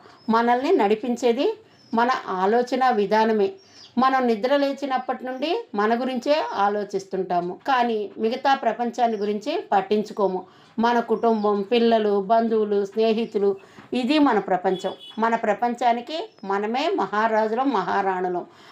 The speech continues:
మన ప్రపంచంలో దేవునికి ఒక చిన్న గుడి కట్టి దేవుణ్ణి ఆ గుడి వరకే పరిమితం చేసేస్తాము. ఈ సృష్టి మొత్తాన్ని సృష్టించిన దేవుడికి మనం ఇచ్చే స్థానం అంతే. మన ఆలోచన విధానం మారాలి.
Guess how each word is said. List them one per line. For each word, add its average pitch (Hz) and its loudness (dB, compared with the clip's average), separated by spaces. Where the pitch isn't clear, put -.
మన 254 2
ప్రపంచంలో 269 0
దేవునికి 226 2
ఒక 247 2
చిన్న 262 0
గుడి 247 0
కట్టి 311 0
దేవుణ్ణి 226 4
ఆ 220 2
గుడి 196 0
వరకే 240 -2
పరిమితం 220 0
చేసేస్తాము. 185 -2
ఈ 294 4
సృష్టి 277 -4
మొత్తాన్ని 294 2
సృష్టించిన 233 -2
దేవుడికి 208 2
మనం 220 4
ఇచ్చే 214 0
స్థానం 247 0
అంతే. 240 0
మన 240 0
ఆలోచన 233 0
విధానం 208 0
మారాలి. 196 0